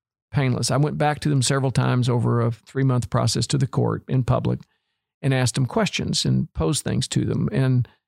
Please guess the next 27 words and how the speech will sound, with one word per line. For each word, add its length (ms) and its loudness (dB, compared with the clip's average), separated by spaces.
some 180 -2
of 100 0
them 160 0
were, 580 0
"We 280 -2
probably 340 0
shouldn't 380 0
be 200 2
doing 520 -2
drainage 440 -2
projects 640 0
and 340 2
pedestrian 440 0
and 120 2
bike 260 0
path 280 -2
projects." 640 -2
Um, 420 0
not 200 0
that 60 -4
those 200 0
aren't 160 0
great 220 0
things 240 0
to 120 -2
do, 340 2
but 260 -2